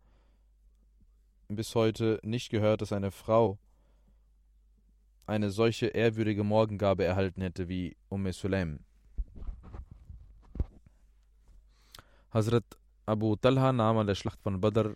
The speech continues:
mit dem heiligen Propheten Muhammad sallallahu alaihi wasallam teil. Hazrat Abu Talha berichtet, dass der heilige Prophet Muhammad sallallahu alaihi wasallam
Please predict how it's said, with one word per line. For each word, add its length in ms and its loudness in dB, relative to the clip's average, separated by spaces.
mit 200 -4
dem 100 0
heiligen 320 0
Propheten 460 -4
Muhammad 280 -4
sallallahu 300 0
alaihi 140 -2
wasallam 260 -6
teil. 420 -2
Hazrat 400 -2
Abu 200 -2
Talha 500 2
berichtet, 840 -2
dass 240 -2
der 140 2
heilige 320 2
Prophet 600 0
Muhammad 300 -2
sallallahu 380 0
alaihi 160 0
wasallam 560 -2